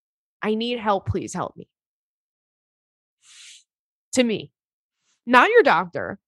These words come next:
<laughs> To me. Um, I think you should go to the doctor, to be honest with you. If you're, if you're bleeding from your butt, I feel like you gotta go to the doctor. It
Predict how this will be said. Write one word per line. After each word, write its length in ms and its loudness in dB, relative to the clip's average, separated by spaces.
<laughs> 300 2
To 160 -4
me. 320 -8
Um, 280 2
I 100 0
think 120 -6
you 60 -4
should 140 -4
go 80 0
to 60 0
the 60 -8
doctor, 360 -2
to 100 -16
be 100 -4
honest 320 -6
with 80 -10
you. 80 -12
If 140 -4
you're, 240 -2
if 180 0
you're 200 -4
bleeding 400 -8
from 160 -6
your 100 -2
butt, 480 -2
I 100 -2
feel 160 -4
like 120 -4
you 60 -14
gotta 220 2
go 100 -4
to 60 -4
the 100 -8
doctor. 400 -4
It 140 -4